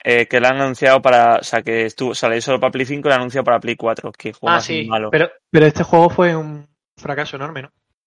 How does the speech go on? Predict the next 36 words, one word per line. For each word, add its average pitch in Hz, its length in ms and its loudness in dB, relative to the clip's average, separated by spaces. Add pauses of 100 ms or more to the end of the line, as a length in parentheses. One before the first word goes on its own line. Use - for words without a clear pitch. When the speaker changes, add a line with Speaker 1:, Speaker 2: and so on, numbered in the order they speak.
(180)
Speaker 1:
Sí, 147 120 -4
sí, 147 80 -4
sí, 131 40 -2
Speaker 2:
Salió 143 180 -4
en 156 40 -4
Speaker 1:
pues 156 120 -2
eso, 156 40 -2
Speaker 2:
noviembre 151 160 2
Speaker 1:
lo 131 60 2
han 147 140 2
Speaker 2:
de 147 60 2
Speaker 1:
anunciado, - 0 -
Speaker 2:
dos 143 80 0
mil 151 160 4 (120)
veinte. 127 60 -2
Speaker 1:
o 113 40 2
sea, - 60 -2 (260)
han 139 200 -2
hecho 147 240 -2
una 156 100 0
especie 151 300 -2
de, 135 280 6
de 120 120 2
al 120 120 4
revés, 117 280 0
de 117 80 -8
en 113 60 -12
vez 123 60 -2
de 127 60 0
anunciarlo 131 340 0
en 127 80 -4
nueva 131 200 0
generación, 139 520 -2
en 131 100 -6
antigua 127 400 -6
generación, 117 520 -8